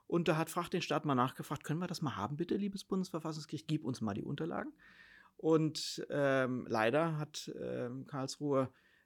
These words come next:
äh, aus meiner Sicht jedenfalls denkbar schlecht reagiert und hat lauter Gründe aufgezählt, warum das angeblich nicht geht. Das sei alles vertraulich gewesen.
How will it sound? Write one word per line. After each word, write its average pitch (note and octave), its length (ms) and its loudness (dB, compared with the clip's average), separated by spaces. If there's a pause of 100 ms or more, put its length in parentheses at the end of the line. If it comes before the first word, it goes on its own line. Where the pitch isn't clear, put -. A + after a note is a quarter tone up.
(180)
äh, - 60 -10
aus - 260 -8
meiner C#3 300 8
Sicht A2 220 -4
jedenfalls C3 400 -2
denkbar B2+ 280 0
schlecht - 320 -6
reagiert A#2+ 480 2
und B2 100 -2
hat A#2+ 120 -2
lauter D3 520 2
Gründe C3 360 0
aufgezählt, C3+ 560 -2
warum A#2+ 260 0
das A2+ 160 -2
angeblich G#2+ 420 -6
nicht G2+ 160 -8
geht. F#3 460 -2
Das G#2+ 120 -4
sei F#2 100 -6
alles - 240 -12
vertraulich C#3 680 -4
gewesen. B2 540 -6